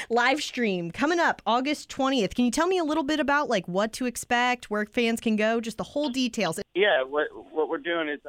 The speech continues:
Speaker 2: August Isolation on August fifth, uh, excuse me, August twentieth at seven P M Pacific time, and it's benefiting Music for Rocky Point. Rocky Point is a small town south of Phoenix. It's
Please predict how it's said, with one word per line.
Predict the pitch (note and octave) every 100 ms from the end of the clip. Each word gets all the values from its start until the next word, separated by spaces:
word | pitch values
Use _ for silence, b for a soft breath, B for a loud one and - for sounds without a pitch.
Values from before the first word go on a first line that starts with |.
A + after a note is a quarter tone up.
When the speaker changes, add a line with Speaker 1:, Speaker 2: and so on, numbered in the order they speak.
| -
Speaker 2:
August | - C#3 D#3 D#3+
Isolation | D3+ D3 D3+ C3 A#2+ C3
on | B2+ A2+
August | G#2+ A#2 A#2+ A#2+
fifth, | - B2+ _ -
uh, | A#2+
excuse | F#2 - C3
me, |
August | G#2+ A#2+ A#2+ -
twentieth | - D3+ C#3+ C#3+ -
at | F#2 -
seven | C3+ B2+ B2
P | C3
M | A#2 A2
Pacific | A2+ A#2 - G#2 -
time, | - F2+ F#2+ G2+ _ b _ _ -
and | A2+
it's | G2+
benefiting | - D3 C#3+ D3 B2 A#2
Music | A#2+ B2+ C#3+
for | B2
Rocky | A2 A2 - A2
Point. | - F2+ F2 - _ _ -
Rocky | - C#3
Point | B2 C#3+ B2+
is | G2+
a | G2+
small | - A#2+ A2+
town | - B2 A2+ A2+ -
south | A2 G#2+
of | F#2+ F#2 -
Phoenix. | - C#3 G#2+ F#2+ - -
It's | A2